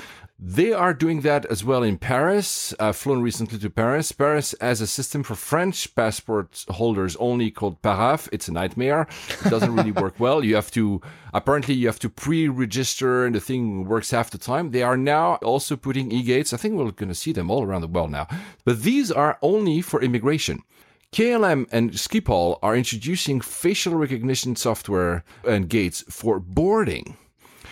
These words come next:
Speaker 1: Putting your passport and probably, I guess, your phone with your barcode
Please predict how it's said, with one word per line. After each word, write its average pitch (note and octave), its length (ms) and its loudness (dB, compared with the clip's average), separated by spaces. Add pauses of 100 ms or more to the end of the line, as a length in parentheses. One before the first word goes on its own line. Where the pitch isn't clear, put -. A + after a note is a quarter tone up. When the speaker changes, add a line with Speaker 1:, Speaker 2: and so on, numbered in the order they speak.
(280)
Speaker 1:
Putting F#3 260 2
your F3+ 80 2
passport C#3+ 680 0
and G#2 100 -4
probably, C3 400 0
I G2+ 40 -2
guess, A2 440 0
your F#2+ 180 -2
phone A#2+ 380 0
with F#2 200 -2
your F2+ 220 0
barcode G#2 640 0